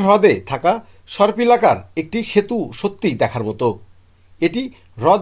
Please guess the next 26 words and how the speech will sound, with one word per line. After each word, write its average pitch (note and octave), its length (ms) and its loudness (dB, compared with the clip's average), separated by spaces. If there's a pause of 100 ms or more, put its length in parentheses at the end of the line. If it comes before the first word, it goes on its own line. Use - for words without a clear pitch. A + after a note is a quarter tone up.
পার G#3 200 2
হয়ে G#3 200 2 (220)
চলে D3+ 200 0
গেছে C#3+ 220 0 (380)
জলগ্রামে। G#2+ 560 0 (880)
মসজিদ A3 400 2 (180)
স্থাপনাকে A#3+ 480 4 (200)
সংযুক্ত D#3 380 0 (120)
করে F3 140 4 (160)
এখানে A3 220 2
রয়েছে A3+ 300 4 (160)
অপর G#3 280 2
একটি G#3+ 220 -2 (220)
মর্মর F#3+ 360 2
পাথরের F3 460 0 (260)
সেতু, A#2+ 360 -6 (640)
যা C#3+ 180 2 (120)
দেখতে G3+ 260 0 (300)
সুদৃশ্য A3+ 520 -2 (380)
জাহাজের D3 480 0
মতো। G2+ 200 -8 (1120)
প্রতিদিন B3 340 2 (140)
অনেক A#3+ 300 4
পর্যটক G#3+ 440 4 (140)
এই D#3+ 120 2
মসজিদ E3 380 0